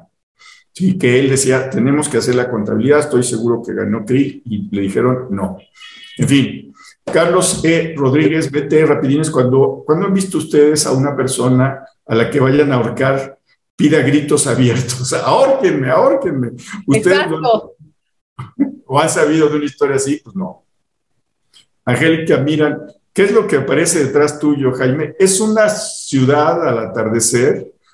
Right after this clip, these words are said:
Speaker 1: pero no, no logro distinguir qué ciudad es. A ver si ustedes me dicen. Lupis Vila, "Por cierto, esta vez no vamos a votar por los nefastos de la semana". Sí, votemos por los nefastos de la semana.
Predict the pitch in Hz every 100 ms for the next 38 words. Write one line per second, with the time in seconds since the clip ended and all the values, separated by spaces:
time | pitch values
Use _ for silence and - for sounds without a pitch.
0 | _ 127 123 147 165 170 156 196 214 214
1 | 151 123 127 143 165 170 160 143 139 131
2 | 123 120 117 139 - 147 147 123 107 120
3 | - 113 - - _ - - - _ _
4 | - 147 160 185 151 175 165 170 147 135
5 | 185 190 190 175 190 185 185 170 170 185
6 | 135 120 139 151 175 131 117 113 127 127
7 | 147 127 113 113 117 135 - - 139 139
8 | 135 120 123 151 147 147 147 117 113 107
9 | 110 120 127 143 110 101 95 - 98 104